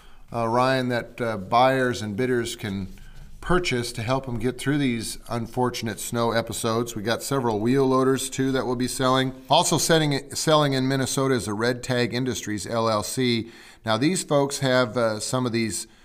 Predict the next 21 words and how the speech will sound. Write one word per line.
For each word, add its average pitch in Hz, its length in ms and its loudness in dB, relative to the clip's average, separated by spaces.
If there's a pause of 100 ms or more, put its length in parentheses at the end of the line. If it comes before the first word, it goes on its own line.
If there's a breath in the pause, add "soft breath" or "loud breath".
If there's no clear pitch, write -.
(240 soft breath)
premium 175 480 4
storage 156 600 2
buildings. 101 460 -2
We've 123 140 -2
got 135 220 2
one 139 200 2
building 127 420 2
that's 110 200 -2
gonna 113 200 -4
be 107 160 0
one 120 360 2
hundred 143 580 0 (140)
feet 143 420 -2
long 117 500 2
by 98 160 0
fifty 131 380 -4
feet 120 260 -4
wide 110 340 2
by 95 120 -2
twenty-three. 117 680 -4 (460 loud breath)
Uh, 98 300 0